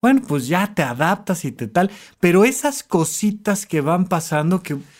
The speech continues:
que me van a-, haciendo emberrinchar y que, ¿no? Me voy volviendo viejito cascarrabia, digo, "¿Ah, sí? Pues no te vuelvo a comprar un celular en mi vida", ¿no? Este año va a ser muy interesante porque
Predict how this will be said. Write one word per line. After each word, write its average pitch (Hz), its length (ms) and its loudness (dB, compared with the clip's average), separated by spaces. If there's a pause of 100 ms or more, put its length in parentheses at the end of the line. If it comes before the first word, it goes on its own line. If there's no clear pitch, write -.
(220)
que 185 120 4
me 185 160 6
van 214 200 2
a-, 240 360 0
haciendo 214 340 4
emberrinchar 151 880 0 (360)
y 160 100 4
que, 156 520 2
¿no? 196 160 4
Me 226 120 4
voy 185 160 4
volviendo 196 420 6
viejito 170 400 0
cascarrabia, 165 560 0
digo, 202 500 2
"¿Ah, 233 160 2
sí? 254 540 2 (400)
Pues 247 240 2
no 277 200 2
te 285 140 2
vuelvo 285 300 2
a 262 100 2
comprar 269 480 2
un 294 180 2
celular 262 600 4
en 277 220 -2
mi 247 180 0
vida", 240 360 2
¿no? 170 200 -4
Este 214 360 2
año 240 300 6
va 233 80 4
a 220 40 0
ser 226 180 0
muy 233 120 2
interesante 180 520 2
porque 165 480 -4